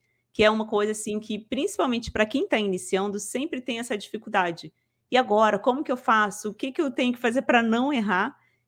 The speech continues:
E como eu falei, a Janeisa aqui, eu fiz um resumo aqui pra você que não conhece ainda. A Janeisa, ela tem um projeto onde ela ensina modelagem de forma prática, sem aquela complicação de números, sem muita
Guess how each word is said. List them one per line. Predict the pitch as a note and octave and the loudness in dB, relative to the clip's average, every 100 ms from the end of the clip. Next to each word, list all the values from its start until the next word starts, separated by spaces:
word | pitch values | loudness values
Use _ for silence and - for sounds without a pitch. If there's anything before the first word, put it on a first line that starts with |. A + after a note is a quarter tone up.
| - | -6
E | A3 | 2
como | C4 C#4 | 4 4
eu | |
falei, | - A#3+ A3+ A3 | 2 2 4 2
a | A3 | 2
Janeisa | - A3 G#3 A#3+ A#3+ | 4 4 4 2 0
aqui, | A#3 A3 | -4 -4
eu | - | -4
fiz | F#3+ A#3+ B3 | -4 -4 -4
um | |
resumo | A#3 G3+ G3 G3 F#3 | -2 -2 -2 -2 -2
aqui | F#3 G3 | -4 -2
pra | G3 | 0
você | F3 F3 - F3 | 0 -2 -2 -2
que | - | 0
não | G3 F#3 C4+ | 0 0 0
conhece | D4 G#3 D#3 - | 0 0 -2 -2
ainda. | E3+ F#3 D#3 C#3+ _ _ _ - | -2 0 -2 -6 _ _ _ 0
A | F3+ | 2
Janeisa, | A3+ G#3 F#3+ G#3 A3 A3 - | 4 6 4 6 4 4 6
ela | G3 G3+ A3+ | 8 8 6
tem | B3 - F#3 G3+ E4 | 2 0 2 2 -2
um | G#4+ | -2
projeto | D#4+ C4 F3 E3+ F#3+ | -2 2 0 0 -2
onde | F#3 F#3 | -4 -2
ela | F#3 F3+ - - | -2 -2 -6 -10
ensina | A3 A#3 A3+ A3+ A3+ | -6 -4 -2 0 0
modelagem | A3+ A#3 A#3 A3+ B3 | 0 4 4 4 0
de | A#3+ | -4
forma | - G#3+ A#3+ B3 | 2 2 4 2
prática, | B3+ A#3 F#3 F#3 - - B3 - _ _ _ | 2 4 4 2 -10 -10 -10 -12 _ _ _
sem | - D4 | -4 -2
aquela | G4+ E4 A#3 | 2 2 2
complicação | A#3 A3+ G3+ G#3 - F#3+ | 2 -2 0 -2 -2 -4
de | F3+ | -2
números, | F3+ F3 G3+ F#3 F3 F3 | 0 2 2 2 0 -2
sem | G#3 G#3 | -2 -2
muita | G3 G3 G#3+ G3 F3+ | 0 -2 0 2 2